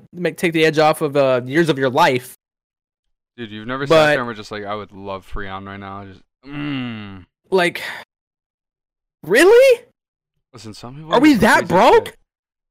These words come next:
Speaker 2: Dude, people are into some crazy shit. The thing
Speaker 1: Like,
Speaker 2: is
Speaker 1: what
Speaker 2: that some
Speaker 1: happened?
Speaker 2: people do whatever they can get their hands on.
Speaker 1: Yeah, but, like, what happened to forty ounces or, like, Modelo's?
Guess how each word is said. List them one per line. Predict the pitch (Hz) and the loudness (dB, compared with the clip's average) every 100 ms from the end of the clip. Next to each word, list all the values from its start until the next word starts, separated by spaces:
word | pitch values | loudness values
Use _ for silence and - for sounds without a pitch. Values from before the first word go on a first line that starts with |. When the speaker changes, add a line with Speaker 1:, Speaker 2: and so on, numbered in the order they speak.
| - | -12
Speaker 2:
Dude, | 131 113 | -10 -10
people | 123 131 | -10 -8
are | |
into | 131 | -8
some | 120 123 | -10 -14
crazy | - 117 110 | -12 -12 -12
shit. | 107 - 101 90 _ _ _ _ | -16 -14 -14 -14 _ _ _ _
The | 147 | -14
thing | 143 214 | -4 -2
Speaker 1:
Like, | 233 | 2
Speaker 2:
is | |
Speaker 1:
what | 269 | 2
Speaker 2:
that | 311 349 | 2 2
some | 185 | 0
Speaker 1:
happened? | - 196 | -2 -10
Speaker 2:
people | 226 190 - - | -6 -6 -6 -12
do | 139 165 | -10 -8
whatever | 160 143 147 | -4 -4 -4
they | 143 | -10
can | 139 135 | -14 -14
get | 139 143 | -14 -10
their | 127 | -10
hands | 139 165 | -10 -12
on. | 101 90 _ _ _ _ _ | -16 -18 _ _ _ _ _
Speaker 1:
Yeah, | 220 311 | -10 -8
but, | 285 247 | -4 -4
like, | 202 - | -6 -10
what | 165 302 | -4 -2
happened | 330 359 403 | -2 0 -2
to | - | 0
forty | 247 277 277 | 0 2 0
ounces | 160 131 139 | -2 -6 -10
or, | 151 | -6
like, | 151 135 _ _ | -4 -6 _ _
Modelo's? | 185 196 160 185 208 160 117 104 | -2 0 2 2 2 0 -2 -10